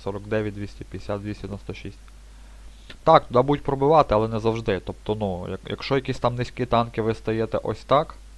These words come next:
то вже в лючок тут, а от буде от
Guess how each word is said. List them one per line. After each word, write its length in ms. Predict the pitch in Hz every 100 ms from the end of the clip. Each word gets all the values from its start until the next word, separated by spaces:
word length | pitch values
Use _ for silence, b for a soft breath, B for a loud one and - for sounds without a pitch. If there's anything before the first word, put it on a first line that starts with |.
| - - - - - -
то 100 | -
вже 360 | 104 104 120 127 - - - - -
в 120 | 113
лючок 360 | 107 - 139
тут, 200 | - 117
а 40 | 107
от 200 | 104 101
буде 300 | 107 101 101
от 180 | 98